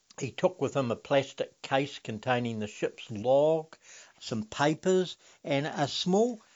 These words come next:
container of water. And he was dressed in shorts and a life jacket. Now, he was hoping to get a little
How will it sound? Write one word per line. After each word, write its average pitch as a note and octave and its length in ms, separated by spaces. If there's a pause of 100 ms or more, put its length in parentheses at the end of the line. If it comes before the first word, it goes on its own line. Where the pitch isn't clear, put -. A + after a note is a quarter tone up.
(160)
container D#3 720
of A2+ 340 (320)
water. F#3 760 (540)
And C#3+ 180
he D3 80
was C3+ 180
dressed G3+ 400
in C3 140
shorts - 540
and B2+ 160
a B2+ 80
life D3+ 460
jacket. D3 420
Now, D3 320 (380)
he F#3+ 320
was G#3 340
hoping F3 500
to D3 140
get D3 240
a C#3+ 80
little C#3 420